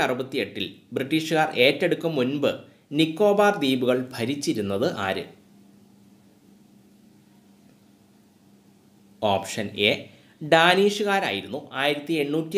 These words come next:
അറുപത്തിയെട്ടിൽ ബ്രിട്ടീഷുകാർ ഏറ്റെടുക്കും മുൻപ് നിക്കോബാർ ദ്വീപുകൾ ഭരിച്ചിരുന്നത് ഡാനിഷുകാർ ആയിരുന്നു. എൺപത്തിരണ്ടാമത്തെ ക്വസ്റ്റ്യൻ നോക്കുക. ജില്ലയുടെ പേര്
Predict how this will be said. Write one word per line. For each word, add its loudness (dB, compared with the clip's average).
അറുപത്തിയെട്ടിൽ 0
ബ്രിട്ടീഷുകാർ 0
ഏറ്റെടുക്കും 0
മുൻപ് 2
നിക്കോബാർ 2
ദ്വീപുകൾ 0
ഭരിച്ചിരുന്നത് -2
ഡാനിഷുകാർ -2
ആയിരുന്നു. -10
എൺപത്തിരണ്ടാമത്തെ 0
ക്വസ്റ്റ്യൻ -8
നോക്കുക. -2
ജില്ലയുടെ 8
പേര് 6